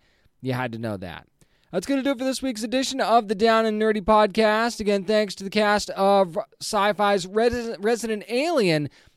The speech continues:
for joining me this week. Hopefully you're watching that show every Wednesday night at ten o'clock Eastern Time on Sci-Fi. Also, thanks to our sponsor this week, Care Of. Make sure you go to take care of dot com,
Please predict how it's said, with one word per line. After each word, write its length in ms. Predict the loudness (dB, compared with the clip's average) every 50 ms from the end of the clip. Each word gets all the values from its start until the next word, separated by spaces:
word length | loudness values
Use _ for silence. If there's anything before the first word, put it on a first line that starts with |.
| _ _ _ _
for 120 | -4 -4 -2
joining 320 | 0 0 2 2 2 2
me 100 | 0 0
this 180 | 0 -2 -4 -2
week. 220 | 0 0 0 0
Hopefully 300 | -4 -8 -6 -4 -2 -2
you're 100 | -2 0
watching 300 | 0 0 -2 -2 -4 -4
that 160 | -4 -4 -2
show 180 | -2 -2 -2 -2 _ -4 -2
every 280 | -2 -2 0 -2 -4
Wednesday 440 | -2 -2 -2 -4 -4 -6 -6 -6 -4
night 180 | -4 -2 -4 -4
at 80 | -4
ten 160 | -4 -6 -6
o'clock 340 | -6 -6 -6 -6 -6 -6 -6
Eastern 300 | -8 -10 -10 -10 -12 -10
Time 400 | -8 -8 -6 -6 -6 -6 -8 -10 _ _ _ _ _ _ _ _ -10
on 220 | -8 -8 -8 -10
Sci-Fi. 840 | -12 -12 -14 -10 -4 -2 -2 0 0 0 -2 -2 0 2 2 2 2
Also, 540 | 0 2 4 6 6 4 4 4 4 4 4
thanks 380 | 4 2 2 2 2 0 -2
to 100 | 0 2
our 120 | 2 2 2
sponsor 360 | 2 2 2 2 2 2 0
this 200 | 0 0 0 0
week, 180 | -4 -4 -4
Care 340 | -2 -2 0 2 2 2 2 2
Of. 320 | 4 4 6 6 6 6
Make 160 | 4 2 2 2
sure 160 | 0 -2 -2
you 80 | 4
go 120 | 4 6 6
to 80 | 6
take 280 | 4 2 0 0 0 0
care 200 | -2 -4 -2 0
of 280 | 2 2 2 2 2 2
dot 280 | 4 4 4 2 2
com, 380 | -2 -2 0 2 2 2 0